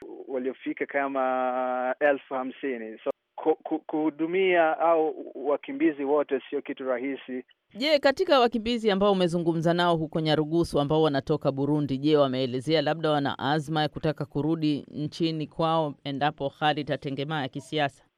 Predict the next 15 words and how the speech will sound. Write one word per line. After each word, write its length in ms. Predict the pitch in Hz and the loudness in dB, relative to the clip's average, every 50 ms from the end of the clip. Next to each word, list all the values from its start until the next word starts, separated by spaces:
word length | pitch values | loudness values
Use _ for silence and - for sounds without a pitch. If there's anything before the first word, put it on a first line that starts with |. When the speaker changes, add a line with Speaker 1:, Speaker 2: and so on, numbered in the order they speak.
| _ _ _ _ - | _ _ _ _ 2
Speaker 1:
Ah, 240 | 131 127 127 127 | 2 4 4 4
mpaka 380 | 127 127 - 156 151 147 160 143 - | 2 2 2 2 2 4 2 0 2
sasa 280 | 175 190 196 - 196 180 | 2 2 4 4 2 2
wenye 220 | 170 165 165 156 | 0 0 -2 -4
tuliongea, 680 | 143 - 156 147 151 143 143 143 139 156 160 151 147 143 143 135 | -6 -6 -2 0 2 2 2 2 2 4 6 6 6 6 4 4
ha-, 240 | 131 - 135 156 156 - _ _ | 0 0 0 0 0 0 _ _
hakuna 400 | - 139 135 - - - 175 170 160 | -4 -4 -4 -4 -6 -4 -2 0 0
hata 240 | 160 - - 151 | 0 0 -2 -4
mmoja 340 | 143 147 151 147 143 143 139 | -4 -2 -4 -4 -2 -4 -4
mwenye 200 | 139 139 135 135 | -4 -6 -8 -8
ameniambia 600 | 131 131 127 127 123 123 123 123 131 135 143 135 - | -8 -8 -10 -10 -8 -8 -8 -8 -4 -2 -2 -2 -2
kwamba 480 | - 143 139 135 135 131 131 127 - | -2 -4 -4 -2 -2 -2 -2 0 0
ako 240 | 139 135 - - 135 | -2 -4 -4 -6 -10
tayari 440 | - - 127 123 131 135 131 127 117 | -8 -8 -6 -2 -2 0 -2 -2 -4
kurudi 500 | - - 127 135 147 147 135 127 117 | -10 -8 -4 -4 -2 -2 -2 -6 -6